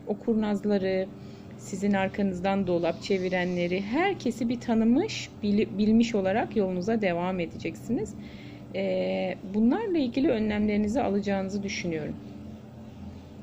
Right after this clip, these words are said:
Kaçmaya çalışıyor, görüyor musunuz üzerinizdeki? Şu aşağı doğru inmiş, kaçmaya çalışıyor. Bizim,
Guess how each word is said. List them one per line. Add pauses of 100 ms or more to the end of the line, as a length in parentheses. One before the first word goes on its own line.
(2000)
Kaçmaya
çalışıyor,
görüyor
musunuz (140)
üzerinizdeki?
Şu
aşağı
doğru
inmiş,
kaçmaya
çalışıyor. (160)
Bizim,